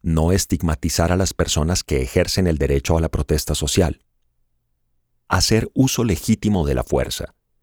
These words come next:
No someter a las personas a tratos crueles, inhumanos o degradantes. Proteger la vida de las personas evitando llevar a cabo cualquier fuerza o uso de armas de fuego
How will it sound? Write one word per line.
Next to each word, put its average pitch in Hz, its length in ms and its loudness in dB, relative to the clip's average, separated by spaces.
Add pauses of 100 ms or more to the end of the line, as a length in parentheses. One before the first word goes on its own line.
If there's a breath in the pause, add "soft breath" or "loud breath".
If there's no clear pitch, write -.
(520)
No 80 300 4
someter 82 440 2
a 82 40 2
las 85 160 0
personas 82 540 0
a 69 40 -2
tratos 73 420 -2
crueles, 92 580 2
inhumanos 73 840 -2
o 76 140 0
degradantes. 71 800 -4 (1400)
Proteger 85 560 2
la 117 100 2
vida 95 240 2
de 95 100 2
las 65 200 -4
personas 90 680 -2
evitando 104 580 0
llevar 78 300 0
a 82 60 -2
cabo 101 280 0
cualquier 92 560 0
fuerza 92 520 -2
o 82 40 -2
uso 76 360 0
de 69 100 -4
armas 82 340 -2
de 76 100 0
fuego 76 420 -2